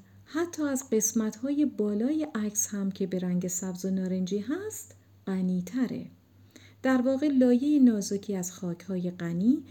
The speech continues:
که از مواد معدنی تشکیل شده، این قسمت رو پوشونده.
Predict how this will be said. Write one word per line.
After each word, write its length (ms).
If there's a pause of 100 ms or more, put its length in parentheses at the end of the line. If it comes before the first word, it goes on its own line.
(240)
که 80
از 180
مواد 580
معدنی 680
تشکیل 420
شده، 480 (220)
این 200
قسمت 480
رو 140
پوشونده. 680